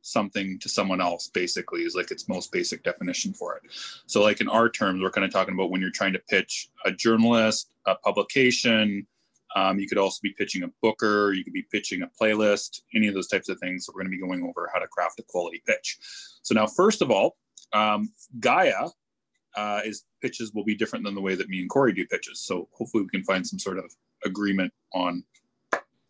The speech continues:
how to craft a quality pitch. So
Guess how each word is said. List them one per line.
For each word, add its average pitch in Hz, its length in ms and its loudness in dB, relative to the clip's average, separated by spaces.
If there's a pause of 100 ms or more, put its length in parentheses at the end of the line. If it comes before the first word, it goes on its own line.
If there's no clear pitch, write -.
(460)
how - 160 2
to 90 60 -4
craft 98 280 0
a 95 60 -12
quality 92 320 0
pitch. - 340 -2 (400)
So 135 460 4